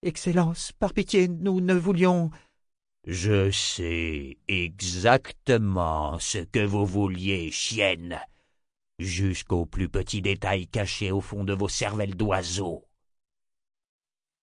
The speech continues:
Kalan n'avait jamais vu Ulicia se décomposer. Eh bien, c'était une grande première. « Excellence, je ne comprends pas. » « Tu ne comprends pas.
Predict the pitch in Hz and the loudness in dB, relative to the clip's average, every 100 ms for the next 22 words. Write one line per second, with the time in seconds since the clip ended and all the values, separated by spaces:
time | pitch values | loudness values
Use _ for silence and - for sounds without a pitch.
0 | _ 107 92 95 92 90 95 101 98 95 | _ 0 2 0 0 -2 -2 0 0 0
1 | 104 107 104 101 92 107 - 98 92 87 | -2 -2 -2 -2 -2 -4 -4 -2 -2 -4
2 | 82 87 87 98 101 - _ _ _ - | -2 -2 0 -2 -2 -10 _ _ _ -6
3 | 92 95 98 98 95 101 92 85 85 - | -2 -2 -2 -2 -4 -2 -2 -2 -2 0
4 | 104 85 76 - _ _ _ _ _ _ | 0 -2 -6 -12 _ _ _ _ _ _
5 | _ _ _ _ _ _ _ _ - - | _ _ _ _ _ _ _ _ -8 -4
6 | 180 156 160 160 - - _ _ _ 208 | 2 4 4 0 -10 -18 _ _ _ -10
7 | 190 208 202 202 - 208 180 156 139 143 | 2 4 4 2 0 2 2 2 4 4
8 | - _ _ _ _ _ _ _ - 98 | 0 _ _ _ _ _ _ _ -6 -2
9 | 98 90 98 92 87 - 95 98 107 104 | 0 0 2 2 2 -2 0 0 0 2
10 | - 104 92 98 - - 101 90 80 73 | 2 2 0 -2 -4 0 2 2 0 -2
11 | - - | -8 -16